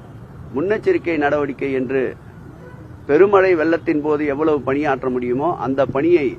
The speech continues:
முன்கூட்டியே மேற்கொண்ட அரசு இந்த அரசு. புயல் மழை வெள்ளம் வந்த பிறகும் வீட்டிலே முடங்கிவிடாமல்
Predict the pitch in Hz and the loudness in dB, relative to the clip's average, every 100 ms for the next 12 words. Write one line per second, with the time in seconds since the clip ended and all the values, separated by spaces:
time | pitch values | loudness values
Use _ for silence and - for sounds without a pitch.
0 | 87 131 170 160 139 143 160 175 - - | -6 -2 0 0 -2 -4 -2 -4 -8 -16
1 | - 147 147 147 135 123 127 - 165 170 | -4 -2 0 -2 2 2 2 0 -2 0
2 | 117 113 113 117 104 - - - - - | -2 0 -2 -4 -8 -10 -14 -18 -20 -20
3 | - - - - 156 190 208 190 175 160 | -18 -18 -18 -10 2 2 4 4 4 2
4 | 151 170 156 147 151 139 139 135 131 101 | 0 0 0 -2 -2 -2 -2 0 0 -2
5 | - - - - - - 180 190 170 156 | -6 -18 -18 -18 -14 2 2 4 2 2
6 | 139 147 143 127 120 123 123 | 0 -2 -2 0 0 0 -2